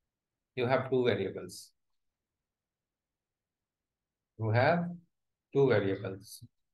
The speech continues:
two variables, variable one and variable two। ओके, write a program, यहाँ पे इसका स्पेस नहीं देते हैं क्योंकि स्पेस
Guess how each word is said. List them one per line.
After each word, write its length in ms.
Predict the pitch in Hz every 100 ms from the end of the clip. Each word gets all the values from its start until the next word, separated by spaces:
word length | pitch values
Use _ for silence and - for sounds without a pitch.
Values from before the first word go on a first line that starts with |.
| -
two 160 | 127 160 170 - _ _ _ _ _ _ -
variables, 960 | 110 98 98 95 95 95 - - - _ _ _ _ _ _ _ _ _ _ _ _ _ _ _ _ _ _
variable 400 | 123 113 113 117
one 180 | 117 135
and 160 | 131 110
variable 380 | 101 98 98 98 -
two। 140 | 98 - _ _ _ _ _ _ _ _ _ _ _ _ _ _ 110
ओके, 240 | 113 151 156 - _ -
write 300 | 117 139 143
a 60 | 165
program, 400 | 135 120 131 233 - - _ _
यहाँ 200 | 113 110 110
पे 120 | 117
इसका 280 | 113 113 113 113 -
स्पेस 300 | - - 113 110
नहीं 140 | 107
देते 220 | 101 101
हैं 240 | 123 143 139
क्योंकि 320 | 110 110 110
स्पेस 340 | - 113 107